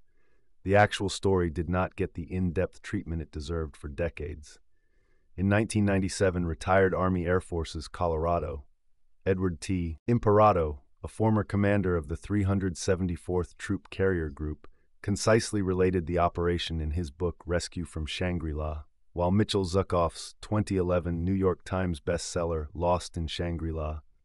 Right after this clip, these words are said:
fully dispelled the Army propaganda and newspaper myth that had shrouded accounts of the crash and rescue.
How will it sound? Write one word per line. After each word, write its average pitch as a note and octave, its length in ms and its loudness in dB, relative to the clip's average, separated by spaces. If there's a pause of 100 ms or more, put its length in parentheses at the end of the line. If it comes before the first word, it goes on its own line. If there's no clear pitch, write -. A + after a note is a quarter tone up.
fully A#2+ 340 2
dispelled F#2 800 0
the E2+ 120 -6
Army F2+ 260 0
propaganda E2+ 840 -2
and E2 160 -4
newspaper F2 500 -4
myth E2 280 -4 (100)
that - 120 -8
had D#2 140 -8
shrouded F#2 480 0
accounts E2+ 460 -6
of C#2+ 80 -12
the D2 80 -8
crash D#2+ 500 -6
and D#2 140 -6
rescue. - 480 -10